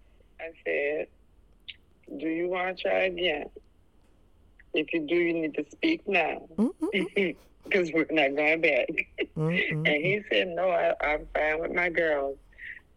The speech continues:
Speaker 1: Case closed." Doctor Emerson said, "Let's, let's, that's fine. Let's do it."
Speaker 2: Mm-mm.
Speaker 1: That was it.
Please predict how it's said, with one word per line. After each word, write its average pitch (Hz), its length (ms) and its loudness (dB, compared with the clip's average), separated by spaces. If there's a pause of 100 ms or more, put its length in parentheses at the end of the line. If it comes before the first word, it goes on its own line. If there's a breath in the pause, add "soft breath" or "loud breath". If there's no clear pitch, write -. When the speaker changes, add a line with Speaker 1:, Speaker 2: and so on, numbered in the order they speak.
(180)
Speaker 1:
Case 143 380 0
closed." 127 440 -2
Doctor 127 300 2
Emerson 143 460 -2
said, 147 260 0
"Let's, 143 360 2 (160)
let's, 123 360 2
that's 131 260 2
fine. 262 300 -2 (240)
Let's 156 300 0
do 294 240 2
it." - 80 -6 (500)
Speaker 2:
Mm-mm. 165 440 -4
Speaker 1:
That 190 140 2
was 185 180 2
it. - 120 -2